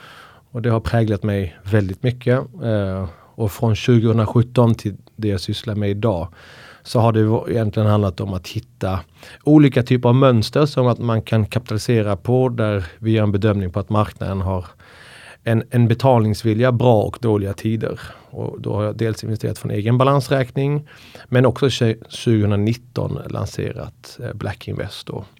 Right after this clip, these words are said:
som är en teknikfond i tidig fas. Och nu är vi inne på vår, eh, andra fond. Två barn,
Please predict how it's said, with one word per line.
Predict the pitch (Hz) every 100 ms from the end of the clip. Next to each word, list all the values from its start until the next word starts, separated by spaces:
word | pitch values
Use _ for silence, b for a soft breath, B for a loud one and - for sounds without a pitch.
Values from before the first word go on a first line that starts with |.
| b b b b b b -
som | 113
är | - - 117 -
en | 113 98
teknikfond | 110 - 160 - 165 160 147
i |
tidig | 127 120 104
fas. | - - - - -
Och | 110
nu | 107
är | 104
vi |
inne | 104 95
på | -
vår, | 92 92 90 95
eh, | 90 - b b b b -
andra | 113 104 95
fond. | - - 101 - b b b _ _ _ _ - - _ -
Två | - 175 165
barn, | 160 156 160